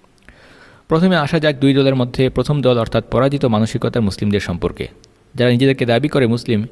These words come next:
কিন্তু আবার বুখারী হাদিসের সনদ নিয়েও তারা সন্দেহ পোষণ করে এবং কাফেরদের আক্রমণের মুখে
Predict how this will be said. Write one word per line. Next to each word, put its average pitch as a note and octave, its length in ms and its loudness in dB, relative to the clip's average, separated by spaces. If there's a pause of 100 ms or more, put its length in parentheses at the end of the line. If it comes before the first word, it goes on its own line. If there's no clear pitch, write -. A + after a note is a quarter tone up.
কিন্তু A2+ 220 -4
আবার A2 180 2
বুখারী C#3+ 320 -2
হাদিসের A#2+ 280 0
সনদ G#2+ 280 0
নিয়েও A2+ 240 2
তারা A2+ 180 -2
সন্দেহ G2 320 -2
পোষণ F2 260 -6
করে C#2+ 220 -6 (760)
এবং C#3 340 2 (140)
কাফেরদের D3 420 -2
আক্রমণের C3+ 440 0
মুখে B2+ 500 -2